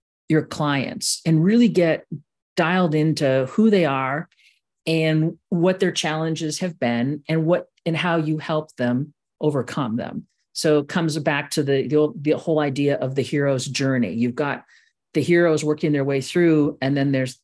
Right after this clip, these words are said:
there's the guide that comes in. The fairy god-, Cinderella had the fairy godmother, you know,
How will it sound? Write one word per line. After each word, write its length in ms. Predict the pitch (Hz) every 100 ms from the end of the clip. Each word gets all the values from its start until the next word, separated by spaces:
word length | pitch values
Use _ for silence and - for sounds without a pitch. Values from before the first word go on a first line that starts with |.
| -
there's 260 | 135 131
the 80 | 143
guide 480 | 127 151 151 131 120
that 140 | 123 -
comes 300 | 147 131 135
in. 420 | 135 127 120 - _ _
The 80 | 139
fairy 240 | 165 151
god-, 220 | 147 156 -
Cinderella 560 | 185 170 170 160 131
had 160 | 127 143
the 80 | 135
fairy 260 | 156 156
godmother, 600 | 147 151 147 135 127 - -
you 80 | 117
know, 220 | 123